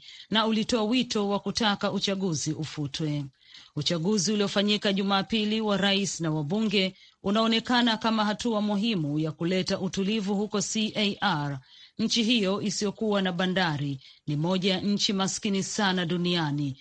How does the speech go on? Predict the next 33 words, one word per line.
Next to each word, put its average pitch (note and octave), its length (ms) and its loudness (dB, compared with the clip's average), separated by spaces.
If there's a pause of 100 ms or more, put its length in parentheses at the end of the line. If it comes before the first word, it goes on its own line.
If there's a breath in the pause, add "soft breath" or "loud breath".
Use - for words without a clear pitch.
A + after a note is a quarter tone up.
(240 loud breath)
na G3 100 2
moja A3 400 2
kati G#3 320 0
ya - 80 -2
nchi A3+ 380 0
zinazotaabika F3+ 1160 0
kwa F3 140 -4
wimbi G#3+ 460 2
la G3 100 0
mapinduzi F#3+ 760 -2
pamoja E3+ 460 -2
na F3 120 -2
vita F3+ 500 -2 (320 loud breath)
tangu G#3 440 2
ilipopata G3 720 0
uhuru G3+ 460 0
kutoka A3 460 -2
kwa G#3+ 140 -2
Ufaransa G3 760 0 (320 loud breath)
mwaka G#3 320 2
elfu G3+ 260 0
moja G3+ 220 0
mia G3+ 200 0
tisa D#3+ 640 -2
na D#3+ 300 -2
sitini. D3 840 -2 (480 soft breath)
Serikali A#3+ 560 0
mpya C#4+ 440 0
ya A3+ 140 -2
kushirikiana A#3+ 680 0
madaraka A3 580 0
huko G#3+ 280 0
Yemen D#3 540 0